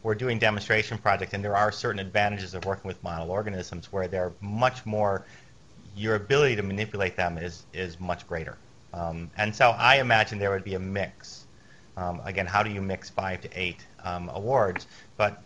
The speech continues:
I imagine some might be on model organisms, and others might be sort of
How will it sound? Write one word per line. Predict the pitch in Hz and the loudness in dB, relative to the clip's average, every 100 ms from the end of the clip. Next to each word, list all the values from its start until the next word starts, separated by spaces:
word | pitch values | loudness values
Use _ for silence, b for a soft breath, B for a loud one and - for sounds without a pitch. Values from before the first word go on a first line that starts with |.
| - | -6
I | 107 | -2
imagine | 113 110 104 101 | 4 4 4 0
some | 127 117 | 4 4
might | 104 104 | 4 0
be | 104 98 | 0 0
on | 95 92 | 0 0
model | 90 90 | 0 0
organisms, | 90 87 90 87 87 | -2 -2 -4 -6 -8
and | 85 | 2
others | 98 101 92 - | 2 2 0 -2
might | 92 - | -4 -2
be | 92 | -8
sort | - 92 | -2 -2
of | 87 | -2